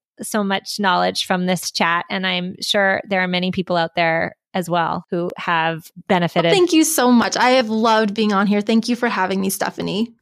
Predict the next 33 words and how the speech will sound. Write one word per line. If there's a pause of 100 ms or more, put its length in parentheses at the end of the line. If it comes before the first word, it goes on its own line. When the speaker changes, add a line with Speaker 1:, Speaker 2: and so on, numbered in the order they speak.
(180)
Speaker 1:
Uh,
it
was
fun.
We'll
do
it
again. (160)
Bye-bye. (2000)
I
hope
you
enjoyed
that (100)
interview
with
Rose
Lounsbury
just
as
much
as
I
enjoyed
speaking
with
her. (380)
I
will
link
to
Rose's
website,